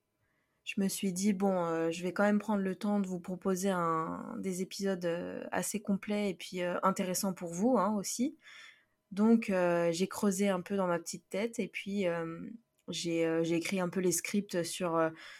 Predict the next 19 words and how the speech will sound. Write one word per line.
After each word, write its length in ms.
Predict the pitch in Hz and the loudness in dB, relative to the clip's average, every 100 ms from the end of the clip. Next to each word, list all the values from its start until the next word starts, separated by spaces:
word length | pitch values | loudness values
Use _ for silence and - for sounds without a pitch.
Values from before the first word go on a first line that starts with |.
| - - | -20 -6
sur 180 | - 190 | 2 4
mon 140 | 196 | 6
Notion. 640 | 190 185 - 190 214 170 - | 6 4 4 4 4 2 -2
Je 260 | 175 165 | -4 0
vous 260 | 180 175 175 | 0 0 0
en 100 | 165 | 0
ai 80 | 170 | 0
déjà 460 | 165 208 202 185 | 2 6 6 6
parlé. 480 | 175 175 165 170 240 - _ _ _ _ _ _ - - | 4 2 2 2 -2 -6 _ _ _ _ _ _ -20 -20
Cette 220 | - 185 | -14 -4
application, 720 | 185 175 - 185 175 196 190 175 | -4 -4 -4 -2 -2 -4 -2 -4
euh, 240 | 185 196 202 _ - - - - _ _ _ | -4 -6 -10 _ -20 -20 -20 -20 _ _ _
où, 380 | 214 208 208 202 | -2 0 0 2
euh, 300 | 190 185 185 | 2 2 2
il 80 | 185 | 2
y 60 | 185 | 0
a 20 | |
littéralement 460 | 196 208 196 196 | 0 0 0 0
t-, 80 | 196 | -2